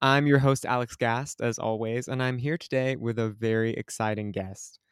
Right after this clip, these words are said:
Her first novel, The City is a Rising Tide, came out in two thousand six, which she followed up shortly in twenty thirteen with Bobcat and Other Stories, which is one of, if not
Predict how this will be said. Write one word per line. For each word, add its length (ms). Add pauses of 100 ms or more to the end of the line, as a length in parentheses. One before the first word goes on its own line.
(380)
Her 160
first 280
novel, 460
The 100
City 480
is 120
a 80
Rising 500
Tide, 580
came 220
out 180
in 120
two 240
thousand 480
six, 500 (320)
which 160
she 160
followed 320
up 140
shortly 500
in 140
twenty 260
thirteen 800
with 260 (140)
Bobcat 680
and 220
Other 260
Stories, 680 (340)
which 300
is 400
one 260
of, 340
if 240
not 460